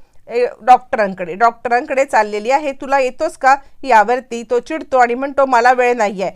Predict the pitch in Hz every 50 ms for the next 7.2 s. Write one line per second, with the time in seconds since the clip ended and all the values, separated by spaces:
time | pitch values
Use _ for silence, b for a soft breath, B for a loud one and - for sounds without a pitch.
0 | b b b b - 269 254 247 226 220 - 233 247 277 277 - 277 277 269 240
1 | 226 226 - 262 254 247 233 196 233 240 254 269 262 254 254 247 - 220 233 233
2 | 226 226 240 - - 208 202 196 196 190 185 190 185 185 b b b b b 349
3 | 349 349 359 381 349 330 285 294 294 302 339 339 - 254 254 - 226 202 196 240
4 | 240 269 247 233 240 - - 254 269 294 247 233 214 214 - - 226 220 220 214
5 | 220 208 226 254 269 233 233 247 - 196 208 208 - 208 214 233 240 240 240 285
6 | 220 208 208 202 190 - - 269 262 240 202 202 - _ - 240 226 226 233 220
7 | 214 180 160